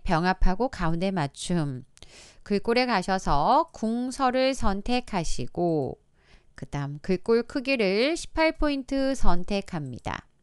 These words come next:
글꼴 스타일을 굵게 하시고 그다음 밑줄에서 실선을 선택합니다. 첫 번째 밑줄을 선택하시면 돼요.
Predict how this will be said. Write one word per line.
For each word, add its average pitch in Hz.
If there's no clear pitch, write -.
글꼴 269
스타일을 277
굵게 196
하시고 151
그다음 139
밑줄에서 190
실선을 262
선택합니다. 160
첫 -
번째 339
밑줄을 220
선택하시면 175
돼요. 151